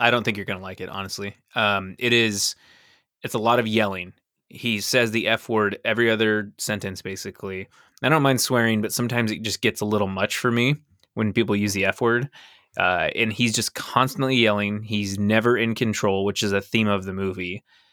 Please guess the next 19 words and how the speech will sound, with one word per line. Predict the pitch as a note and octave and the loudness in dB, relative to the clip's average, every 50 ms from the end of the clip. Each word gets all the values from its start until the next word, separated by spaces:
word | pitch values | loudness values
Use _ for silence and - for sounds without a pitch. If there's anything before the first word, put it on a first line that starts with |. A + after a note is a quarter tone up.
| _ _ _ - - - - - - | _ _ _ -20 -18 -16 -14 -6 0
And | F2 B2 A2+ | 0 2 2
it's | G#2+ - - - | 0 -2 -4 -6
just, | - A#2+ A2+ - - - - - _ _ _ _ _ _ _ _ _ _ _ _ _ _ _ _ _ _ _ _ _ _ _ _ _ - | -4 -2 -2 -2 -2 -4 -6 -10 _ _ _ _ _ _ _ _ _ _ _ _ _ _ _ _ _ _ _ _ _ _ _ _ _ -2
yeah, | G#2 G2 F2 E2 - | 0 0 0 0 0
I, | - A2 - - | 0 0 0 0
I, | G2+ | -2
I, | - - G#2 F2 - A#2+ | -4 -2 -4 -2 -2 -2
uh, | A2 G2+ F#2 - - - - - - - _ - | -2 -2 -4 -8 -10 -12 -14 -16 -20 -20 _ -6
there, | - A#2+ A#2+ A2+ F#2 | -2 -2 -2 0 2
there's | - A2+ A2 | 2 4 4
a | A2+ | 4
lot | A2+ A#2+ B2 B2+ | 6 6 6 6
of | A#2 | 4
weird, | A2 G#2 G#2+ A2 A2+ A#2 A#2+ A#2+ A#2 A#2 A2 A2+ - - _ _ _ _ _ _ _ _ _ _ _ _ _ _ _ _ _ _ | 2 2 0 2 4 4 6 6 6 6 4 0 -2 -6 _ _ _ _ _ _ _ _ _ _ _ _ _ _ _ _ _ _
uh, | - - - - _ _ _ _ _ _ _ _ _ _ _ - | -20 -20 -20 -20 _ _ _ _ _ _ _ _ _ _ _ -12
saturation | - - - - A#2+ A2 - - A#2 G2+ F#2+ G2+ G#2 - - B2 A2+ | -8 -6 -2 0 0 0 0 0 -2 0 0 -2 -2 0 -2 -2 -2
in | A2 | -2
the | A2+ G#2+ | -2 -2
film, | - - A#2 A#2 A#2 A#2+ B2+ C#3 | 0 0 0 2 0 0 -2 -6